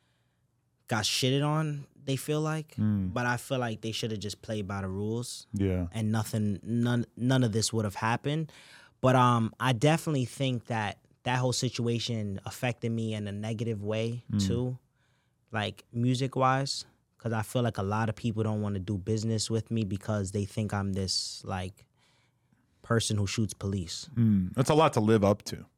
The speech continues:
Speaker 1: Yeah,
Speaker 2: That,
Speaker 1: it's
Speaker 2: like,
Speaker 1: like
Speaker 2: you know, everything else that goes on in your career drama-wise after that is probably not gonna seem as big a deal.
Speaker 1: Mm-hmm. Yeah, it's like, it's, it's really hard to, like, you know, do my, do, do my work because of that.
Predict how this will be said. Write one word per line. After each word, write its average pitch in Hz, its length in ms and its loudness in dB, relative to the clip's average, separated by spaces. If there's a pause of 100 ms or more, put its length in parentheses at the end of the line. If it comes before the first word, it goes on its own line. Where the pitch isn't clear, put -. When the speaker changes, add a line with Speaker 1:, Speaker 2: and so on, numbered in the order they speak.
Speaker 1:
Yeah, 120 340 4
Speaker 2:
That, 127 100 8
Speaker 1:
it's 113 80 6
Speaker 2:
like, 110 120 8 (180)
Speaker 1:
like - 60 -12
Speaker 2:
you 123 120 6
know, 110 160 6
everything 135 320 8
else 120 240 6
that 107 180 4 (320)
goes 110 240 8
on 113 160 10
in 110 60 10
your 107 120 8
career 104 340 6
drama-wise 104 600 8
after 101 300 4
that 95 240 4
is 92 100 -2
probably 98 260 4
not 95 180 4
gonna 92 120 0
seem 101 240 0
as 92 300 -2 (180)
big 101 160 0
a 98 40 0
deal. 95 280 0 (180)
Speaker 1:
Mm-hmm. 113 440 -2
Yeah, 117 180 -4
it's - 160 -4
like, 117 240 -8
it's, 113 160 -16 (320)
it's 147 140 2
really 208 260 4
hard 175 340 8
to, 180 120 0
like, 151 280 0 (460)
you 160 140 -2
know, 170 180 2
do 160 200 -2
my, 151 360 0 (600)
do, 151 380 8
do 139 160 6
my 156 180 10
work 156 420 6 (180)
because 127 280 4
of 107 140 2
that. 117 240 0